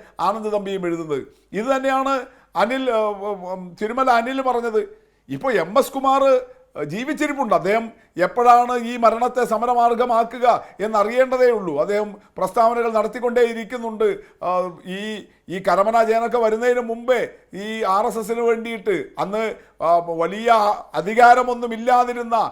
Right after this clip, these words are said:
ആർ എസ് എസിന് വേണ്ടിയിട്ട് തിരുവനന്തപുരം നഗരത്തിൽ പ്രവർത്തിച്ച ഒരാളാ ഈ എം എസ് കുമാറിനെ പോലുള്ളയാൾ. അദ്ദേഹവും ഇതുപോലെ ഒരു സംഘത്തിൻ്റെ നേതൃത്വം പാർട്ടി പറഞ്ഞിട്ട് ഏറ്റെടുത്തിട്ട് ഇപ്പോൾ ചെന്നുപെട്ട ഒരു ദുരന്തത്തെക്കുറിച്ച് അദ്ദേഹവും പറഞ്ഞുകൊണ്ടിരിക്കുന്നുണ്ട്. അപ്പോൾ എങ്ങനെയാണ്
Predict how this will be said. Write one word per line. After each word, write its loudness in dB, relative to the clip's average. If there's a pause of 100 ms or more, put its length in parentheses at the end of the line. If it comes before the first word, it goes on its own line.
(300)
ആർ 2
എസ് -8
എസിന് -8
വേണ്ടിയിട്ട് -6
തിരുവനന്തപുരം -4
നഗരത്തിൽ -2
പ്രവർത്തിച്ച -6
ഒരാളാ 0 (300)
ഈ -8 (460)
എം -4
എസ് -6
കുമാറിനെ -2
പോലുള്ളയാൾ. -4 (460)
അദ്ദേഹവും 6
ഇതുപോലെ 2
ഒരു -4
സംഘത്തിൻ്റെ -4 (200)
നേതൃത്വം -4 (160)
പാർട്ടി 0
പറഞ്ഞിട്ട് -2
ഏറ്റെടുത്തിട്ട് 0 (360)
ഇപ്പോൾ -2
ചെന്നുപെട്ട 0 (120)
ഒരു -2
ദുരന്തത്തെക്കുറിച്ച് -2
അദ്ദേഹവും 2 (240)
പറഞ്ഞുകൊണ്ടിരിക്കുന്നുണ്ട്. -2 (360)
അപ്പോൾ -8 (140)
എങ്ങനെയാണ് 2